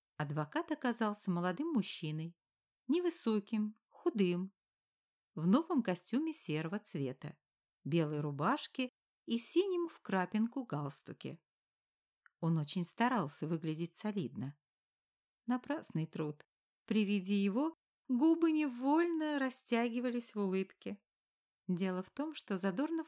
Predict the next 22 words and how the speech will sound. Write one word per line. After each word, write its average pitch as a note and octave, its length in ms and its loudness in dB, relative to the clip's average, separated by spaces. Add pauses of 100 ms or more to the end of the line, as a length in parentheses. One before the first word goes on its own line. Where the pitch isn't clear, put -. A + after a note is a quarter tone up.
был D4 220 0
рыжим. E3 560 -4 (460)
Огненного B3 880 4
цвета A#3+ 600 -2
шевелюра G#3+ 880 0 (360)
не G#3+ 180 8
желала E4 460 2
слушаться D#4 640 -4
расчёске. B3 760 -4 (420)
Волосы F#3+ 600 0
будто D4+ 400 -2
нарочно C4+ 560 -2
торчали G#3+ 540 -2
в G3 100 -4
разные D4 460 -2
стороны. D#3 640 -6 (1080)
«Почему D#3+ 540 -6
бы C4 160 0
ему C4+ 220 0
не C4 120 0
подстричься - 880 -6
коротко?» D3+ 680 -6